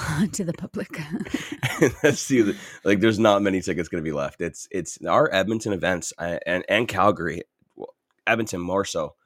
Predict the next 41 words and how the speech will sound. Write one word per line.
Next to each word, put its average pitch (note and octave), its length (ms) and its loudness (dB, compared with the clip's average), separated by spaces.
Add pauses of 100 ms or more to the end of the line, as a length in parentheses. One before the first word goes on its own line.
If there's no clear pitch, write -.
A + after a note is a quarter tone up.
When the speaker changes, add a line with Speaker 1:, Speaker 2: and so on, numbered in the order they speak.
(280)
Speaker 2:
f-, - 320 -18
fill F#2+ 340 -2
up G2 200 -4
fast, - 1040 -4 (180)
really G#2 420 -2
fast. - 480 -10
Speaker 1:
Mm-hmm. D3+ 200 -8 (220)
Speaker 2:
And B2 160 0
then A#2+ 80 0
it's G#2+ 160 -8
like, G#2 240 0
you A#2 120 -4
know, F#2 240 -6 (160)
the G#2 80 -4
normal G#2+ 360 0
people, F#2+ 320 -4
the F2+ 100 -6
regulars, F2+ 520 -4
you F2 60 -8
know, E2 280 -8 (120)
uh, D2+ 100 -14 (280)
the - 80 -12
people F2 260 -4
within F2+ 200 -2
our F2 100 0
master's E2+ 380 -6
mentorship E2+ 360 -8
program, E2+ 280 -2
of - 260 -20
course A#2+ 280 4
they E2+ 100 -8
wanna D#2+ 180 -6
come, E2+ 220 -8
and E2+ 80 -6
of - 100 -12
course F2 240 -4
we're D#2 80 -12
gonna C#2+ 140 -10
let C2+ 140 -12
them C#2 120 -14
in. C#2+ 100 -12